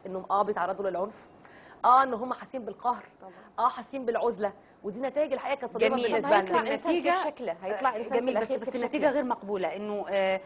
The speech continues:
Speaker 3: لو جبنا الأب أو الأم حاولنا نتعامل معاهم،
Speaker 2: هيقول لك
Speaker 3: لن
Speaker 2: إن
Speaker 3: يقبلوا بأي حال من الأحوال المساس بطريقة تربيتهم بأولادهم،
Speaker 1: آه.
Speaker 3: وهيعتبروا إن ده، آه، بالعكس تعدي على حقي، و-، وإن أنتوا كده بتفتحوا عين الولاد على حاجات أنا، أنا ب-، أنا بحاول أقومه ب-،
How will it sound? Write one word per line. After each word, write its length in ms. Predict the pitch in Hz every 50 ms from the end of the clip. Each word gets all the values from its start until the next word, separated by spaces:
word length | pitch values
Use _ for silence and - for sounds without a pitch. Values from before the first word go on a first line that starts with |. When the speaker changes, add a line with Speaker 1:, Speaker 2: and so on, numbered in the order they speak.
| - - - - -
Speaker 3:
لو 100 | 196 202
جبنا 240 | 202 262 254 262 240
الأب 260 | 185 196 226 220 196
أو 140 | 165 170 180
الأم 300 | 165 156 208 226 226 220
حاولنا 340 | - - 185 202 220 214 190
نتعامل 420 | 196 185 175 175 202 220 214 196
معاهم، 380 | 185 175 190 220 240 262 269 -
Speaker 2:
هيقول 260 | 196 202 202 214 226
لك 80 | 220 220
Speaker 3:
لن 60 | 240
Speaker 2:
إن 120 | 294 320
Speaker 3:
يقبلوا 460 | 330 302 269 240 226 220 285 302 294 240
بأي 260 | 226 208 254 269 247
حال 200 | - - 262 247
من 100 | 240 226
الأحوال 600 | 214 208 175 - - 165 - 214 214 - - 180
المساس 460 | 214 208 202 202 196 - 254 269 226
بطريقة 300 | 214 220 - 208 240 196
تربيتهم 420 | 208 - 208 190 214 240 - 262 214
بأولادهم، 400 | 196 214 220 240 233 247 285 359 - - - - - 170
Speaker 1:
آه. 140 | 170 165 165
Speaker 3:
وهيعتبروا 600 | 202 202 196 185 - 214 208 208 247 240 240 233
إن 80 | 208 202
ده، 80 | 220
آه، 360 | 233 214 - 196 196 196 190
بالعكس 320 | 190 190 208 214 226 - -
تعدي 320 | - 185 233 247 208 233
على 140 | 196 196 196
حقي، 320 | - - 269 - 262 302 320 - - - - - -
و-، 260 | 208 220 226 226 214
وإن 220 | 220 226 226 233 269
أنتوا 140 | 302 277 339
كده 100 | 339 277
بتفتحوا 460 | 247 - 240 240 - 330 311 320 262
عين 160 | 269 311 320
الولاد 400 | 302 262 247 247 262 302 330 262
على 200 | 262 247 240 240
حاجات 360 | - - 240 220 277 311 320 - -
أنا، 120 | 294 311 339
أنا 220 | - 247 302 320
ب-، 60 | 277
أنا 180 | - 226 277 294
بحاول 240 | 262 - 339 339 339
أقومه 420 | 311 - 262 247 277 302 302 294
ب-، 80 | 220